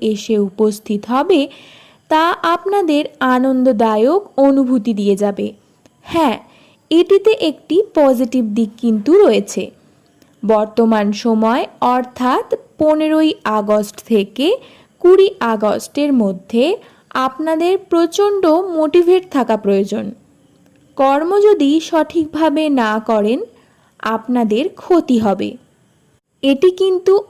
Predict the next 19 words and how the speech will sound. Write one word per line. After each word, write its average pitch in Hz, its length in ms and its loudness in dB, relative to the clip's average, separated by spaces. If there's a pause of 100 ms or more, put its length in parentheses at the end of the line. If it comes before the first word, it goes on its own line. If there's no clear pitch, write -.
(180)
অবশ্যই 349 580 0 (100)
মাথায় 233 400 -2
রাখবেন। 208 340 -8 (800)
সুপ্রিয় 330 560 0
দর্শক 370 400 0 (120)
বন্ধুরা, 220 400 0 (720)
আরও 277 320 0
একটি 440 360 2
বিষয় 381 520 0 (140)
আপনাদের 254 420 -2 (120)
খেয়ালে 240 400 0
রাখতে 214 400 -6
হবে, 214 300 -4 (560)
সেটি 330 440 2
হলো 359 300 4 (1300)
আপনাদের 311 580 0 (160)
শারীরিক 247 520 0
ক্ষেত্রে 247 500 -2 (800)
বিভিন্নভাবে 339 1040 2